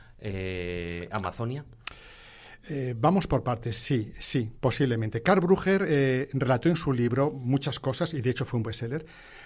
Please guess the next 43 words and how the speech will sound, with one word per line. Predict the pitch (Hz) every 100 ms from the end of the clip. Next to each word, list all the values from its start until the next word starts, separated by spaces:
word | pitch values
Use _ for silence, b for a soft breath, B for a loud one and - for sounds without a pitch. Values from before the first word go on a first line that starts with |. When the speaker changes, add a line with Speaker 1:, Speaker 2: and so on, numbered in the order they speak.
| -
Speaker 2:
porque | 139 -
mezcló | 131 120 170 180 180
verdades | 185 123 107 107 123 120 117 165 170 175
a |
medias | 170 170 -
y | 131
mentiras | 113 120 123
incompletas. | 170 117 98 123 - 101 - - -
Entonces, | 117 127 113 151 - B B B B
es | - 139
verdad | 151 151 170 170
que | 139 127 120 -
Karl | - 143
Brugger | 160 135
en | 120
algunas | 127 131
cosas | 117 156 -
que | 143
dice | 151 120
es | 107
verdad, | 120 127 160 185 -
pero | 127 113
otras | 113 -
cosas | 139 160
no | 143
son | 127 131
reales, | 113 127 120 101 -
eh, | 123 107
son | - - 131 139
un | 139
poco | 143 135
inventadas. | 143 117 107 104 113 104 - B B B
Entonces, | - 190 190
en | 165
esa | 180 233
mezcla, | 208 208 - 151 185 B B B B B
en | 120
esa | 139 -
mezcla | 180 170 185 180
hay | 143
cosas | 139 165 - 185
que | - 113
sí, | - -